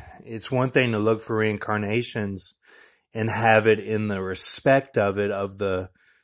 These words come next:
of the force sense, like, okay, we'll, we'll be all of this for,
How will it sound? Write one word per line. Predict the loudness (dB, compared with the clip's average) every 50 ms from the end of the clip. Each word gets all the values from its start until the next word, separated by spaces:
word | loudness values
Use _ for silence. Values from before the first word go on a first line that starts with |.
| _ _ _ _ _ _ _ -6 -4
of | -2 -2 -2 -2
the | -2 -2
force | 0 0 2 4 6 6 6 6 4
sense, | 4 4 4 2 0 0 2 2 2 4 4
like, | 2 0 0 -2 -4 -6 -6 -10 -14 -16 -18 _ _ _ _ _ _ _ _ _ _ _ _ _ _ _ _ -4
okay, | -2 -2 0 0 2 2 2
we'll, | 4 4 4 4 4 4 0 -2 -8
we'll | -6 -2 0 0 0
be | 0 0 0 0 0 0 0
all | 2 4 4 6 6 4 2
of | 0 -2
this | 2 2 4 4 4 4 2 0 0 -4 -10 _ _ _ _ _ _ _ _ _ _ _ _ -14
for, | -8 -4 0 4 4 4 4 4 0 -2 -8